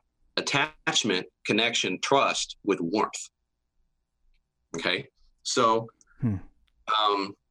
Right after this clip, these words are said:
Speaker 1: now then, uh, as the last piece of this puzzle that I'm building here for you,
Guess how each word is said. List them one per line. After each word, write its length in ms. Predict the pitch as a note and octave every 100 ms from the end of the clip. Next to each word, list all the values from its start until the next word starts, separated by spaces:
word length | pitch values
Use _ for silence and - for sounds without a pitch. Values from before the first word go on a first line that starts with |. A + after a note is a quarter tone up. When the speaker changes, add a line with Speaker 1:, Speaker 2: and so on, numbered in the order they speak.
| _ _ _ _ - _
Speaker 1:
now 320 | G#2+ G#2+ F2 F#2+
then, 380 | B2 D3 B2+ -
uh, 100 | G#2+ G#2+
as 140 | A2+
the 80 | A#2+
last 320 | B2 D#3+ -
piece 220 | - D3+
of 80 | A#2+
this 140 | G2 -
puzzle 360 | A#2+ A2 F#2+ F2+
that 120 | F2
I'm 100 | E2+
building 320 | G2 G#2 E2+
here 140 | F2
for 240 | E2+ E2+
you, 100 | E2